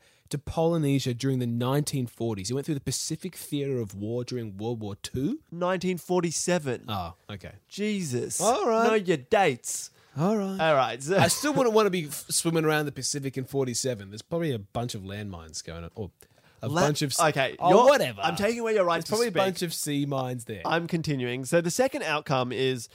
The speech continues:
Speaker 2: so he made it. He proved the theory that it was possible. People don't necessarily credit him, but they, he proves it was possible. Then in nineteen fifty-one, he makes a documentary about it, wins an Oscar. So those
Speaker 1: Wow.
Speaker 2: are the two outcomes. He sailed there, won an Oscar.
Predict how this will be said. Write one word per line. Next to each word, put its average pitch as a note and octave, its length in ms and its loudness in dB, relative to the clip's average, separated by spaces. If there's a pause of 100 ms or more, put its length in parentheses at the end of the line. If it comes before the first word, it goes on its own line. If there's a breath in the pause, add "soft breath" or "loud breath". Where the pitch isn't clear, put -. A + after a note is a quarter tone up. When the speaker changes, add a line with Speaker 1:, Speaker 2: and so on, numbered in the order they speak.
(140)
Speaker 2:
so D3+ 120 -4
he D3 100 0
made G3+ 240 2
it. B3 140 -2
He C3 80 -10
proved F3 360 0
the D3 120 -6
theory D3+ 320 0
that B2 160 -4
it B2+ 80 -4
was C#3+ 260 0
possible. F3+ 580 -2 (340 soft breath)
People D3 360 -4 (220)
don't B2+ 160 -2
necessarily B2 380 0
credit G#3+ 360 -6
him, C3 240 -6
but D3 140 -6
they, C3+ 160 -2 (260)
he G3 80 2
proves F3+ 260 0
it C3+ 40 -4
was G#2+ 120 -8
possible. B3 560 -6 (280 soft breath)
Then D#3+ 100 2
in E3 120 0
nineteen G#3 280 0
fifty-one, E3 640 0 (240 soft breath)
he D3 100 -4
makes D#3+ 220 0
a - 20 -6
documentary B2+ 600 -4
about B2+ 280 2
it, C3 140 -2 (100)
wins C3 320 -2 (160)
an C3 80 -2
Oscar. - 360 -8 (840)
So - 80 -6
those A#3 140 6
Speaker 1:
Wow. C#4 140 0
Speaker 2:
are - 20 -6
the A3 80 -6
two F#3+ 180 2
outcomes. B2 500 -2 (320)
He C3 120 -6
sailed G3 320 0
there, G3+ 240 2 (200)
won C3 200 0
an B2+ 100 -4
Oscar. - 360 -8